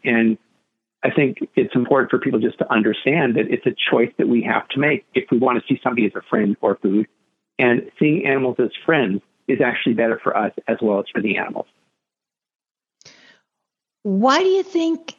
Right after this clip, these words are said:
Speaker 2: that we eat some animals and love and cherish others, and it's different around the world? Where do you think that started, or how do you think that concept began?
Speaker 1: You know, it's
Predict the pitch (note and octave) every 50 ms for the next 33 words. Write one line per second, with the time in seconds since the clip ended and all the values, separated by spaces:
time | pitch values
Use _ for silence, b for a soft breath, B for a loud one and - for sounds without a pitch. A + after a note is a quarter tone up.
0 | _ - - F3+ A#3 B3 C4 B3+ B3+ A3 A3+ A#3+ A#3+ A#3 A#3 A#3 A#3 A#3 A#3 _
1 | _ _ _ _ _ _ _ - A3 E4 G#4 A4 - - - B3+ G#3+ G3+ G3+ F#3+
2 | F#3+ F#3+ G3 G3 G3 G3 G3+ G3+ G3+ G3+ - - - - - G3 G3+ G3 F#3+ F#3+
3 | - F#3 G3+ G#3+ A3+ A3 G#3 A3+ - G#3+ G3+ G3 - A3+ A3 G#3 G#3 G#3 G3+ G3+
4 | - - - - A3+ B3 A#3+ G3 E3+ D#3+ E3+ E3+ - - - F#3+ F#3+ F#3+ F#3+ -
5 | - - - F3+ A3+ B3 B3 - A3 G3+ F#3 G#3 - F#3 G3 G#3 G3+ G3 F#3+ F#3+
6 | F#3+ F#3+ A3 A3+ A3+ F3+ D3 C#3+ D3+ D#3+ F3+ G#3 A3+ A#3 A#3 A3 - A3+ G#3 G3+
7 | G3+ - - _ _ _ - F3+ F3+ G#3 G3 F#3+ G3+ - - - A3+ A3 G#3+ G#3
8 | F#3+ E3 C#3 C3+ C3+ C#3 C#3+ - - - A#3+ G#3 G#3 G3 - E3+ D3+ - D#3 C#3
9 | - - - D#3 C#3 B2+ - - E3+ D3 - - - C3 B2+ C#3+ D3 C#3 A#2 G2+
10 | E2 - - - - _ _ _ _ _ _ _ _ _ _ _ _ _ _ _
11 | _ _ _ _ _ _ _ _ _ - E3+ F3+ G3 G#3 G#3 G#3 - D#3+ -